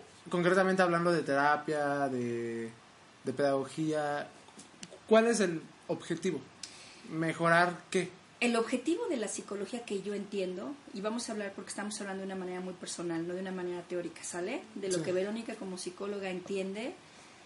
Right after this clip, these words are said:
Speaker 2: es que el otro resuelva lo que quiera resolver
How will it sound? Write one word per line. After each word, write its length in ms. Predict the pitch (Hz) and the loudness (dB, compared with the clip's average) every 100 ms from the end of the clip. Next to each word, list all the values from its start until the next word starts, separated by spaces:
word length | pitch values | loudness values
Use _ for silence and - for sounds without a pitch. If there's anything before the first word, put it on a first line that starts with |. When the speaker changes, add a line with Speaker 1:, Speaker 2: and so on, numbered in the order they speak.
| - - - | -20 -18 -4
Speaker 2:
es 300 | 233 - - - - - - - - | -2 -2 -6 -14 -20 -20 -20 -20 -6
que 100 | - 220 | 0 2
el 60 | |
otro 240 | 233 226 247 | 2 -2 -4
resuelva 600 | 220 - 220 214 220 214 | -4 -6 -2 -2 -2 -4
lo 180 | 208 190 | -6 -6
que 100 | 185 | -8
quiera 260 | - 220 214 | -8 -6 -4
resolver 560 | 190 - 190 180 190 | -4 -4 -4 -2 -2